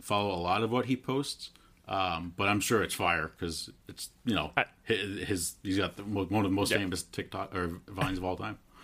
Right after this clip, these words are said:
Speaker 2: <laughs> What I'm also seeing, Matt, too, is there's a trend on TikTok going around is that there are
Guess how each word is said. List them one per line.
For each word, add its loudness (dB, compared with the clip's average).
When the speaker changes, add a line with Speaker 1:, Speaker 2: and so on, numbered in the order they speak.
Speaker 2:
<laughs> 0
What 6
I'm 8
also 6
seeing, 2
Matt, 4
too, 4
is 2
there's 2
a 2
trend 2
on 4
TikTok 0
going 2
around 0
is 2
that 2
there 4
are 2